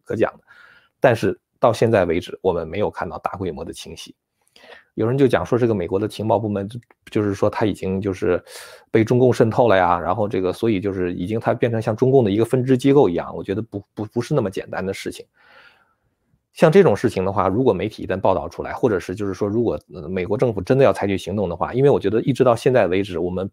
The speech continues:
我并不觉得美国政府是准备向中共投降的。这就是为什么我们看到拜登在G七也好啊，或者是北约也好，或者是跟那个俄罗斯也好，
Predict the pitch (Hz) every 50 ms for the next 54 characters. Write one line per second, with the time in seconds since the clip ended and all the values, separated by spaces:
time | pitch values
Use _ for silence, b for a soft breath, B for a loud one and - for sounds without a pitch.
0 | _ _ - 98 95 - - 180 143 107 95 98 90 - 80 82 87 90 90 82
1 | 67 - - 87 - 120 107 95 - - - - - - - - - - 90 -
2 | - 90 101 - 104 104 104 98 92 - - - - - - - - - - -
3 | 127 131 123 113 117 123 120 104 98 95 95 - - - - 110 95 90 - -
4 | 101 95 95 101 104 b b b b b b b b _ - 107 104 - - 120
5 | 113 - - 120 113 98 92 90 92 73 69 76 76 - - 110 95 85 - 92
6 | 90 - - 90 78 80 98 113 113 95 87 87 - 87 82 - - - 95 82
7 | - - 98 - 101 101 98 92 87 85 101 107 113 110 - - 110 110 104 -
8 | 87 95 92 - 80 -